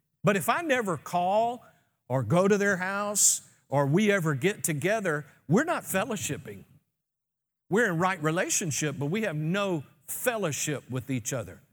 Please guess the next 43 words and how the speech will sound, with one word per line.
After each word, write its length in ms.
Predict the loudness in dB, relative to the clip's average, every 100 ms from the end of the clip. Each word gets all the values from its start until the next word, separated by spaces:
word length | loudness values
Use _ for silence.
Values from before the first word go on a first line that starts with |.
| _ _ _ _ _ _ _ _ _
Now, 200 | -2 0
that's, 320 | 0 0 -2 -2
that's 320 | -2 2 4
something 460 | 4 2 0 -2
that 200 | 0 -2 -6 -2
we 240 | 0 0 0
have 320 | -2 -4 -4
to 120 | -4
do. 400 | -2 -2 -2 -6 -10 _ _ _ _ 0
But 180 | 2 4
what 140 | 0
I 100 | 0
want 260 | 0 0 0
you 80 |
to 100 | 2
see 320 | 4 2 2 0
is, 220 | 2 0
is 120 | 0
that 200 | 0 -2
the 120 | -4
heart 300 | 0 2 2
of 140 | 0 2
God 460 | 2 2 0 -2 0
is 340 | 0 2 2
that 220 | 0 -2 0
all 200 | 2 2
people 400 | 0 -2 -2 0
are 180 | 0 0
already 360 | 0 -2 -2
forgiven, 680 | -4 -4 0 0 -2 -4 -6 -12 _ _ _ _ -4
but 320 | 2 2 2
it, 180 | -2 -4
the, 280 | -2 0 0 2
so 180 | 2
the 140 | 2 0
heart 320 | 2 2 2
of 100 | 2
forgiveness 600 | 2 0 2 0 0 0
has 220 | 0 -2
been 200 | 0 0
extended 720 | 0 0 0 0 -2 0 -2
to 140 | -2 -4
humanity, 800 | -2 -2 -2 -2 -4 -4 -6